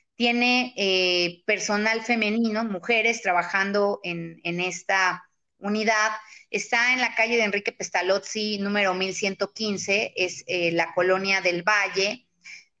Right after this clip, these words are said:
Y, eh, tiene un horario de siete, perdón, de nueve de la mañana a siete de la noche de lunes a viernes.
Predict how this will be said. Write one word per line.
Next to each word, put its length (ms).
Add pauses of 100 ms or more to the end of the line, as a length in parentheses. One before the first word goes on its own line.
(100)
Y, 420
eh, 260
tiene 180
un 140
horario 400
de 100
siete, 840
perdón, 280
de 80
nueve 320
de 80
la 120
mañana 680
a 200
siete 580
de 80
la 140
noche 360
de 140
lunes 500
a 80
viernes. 600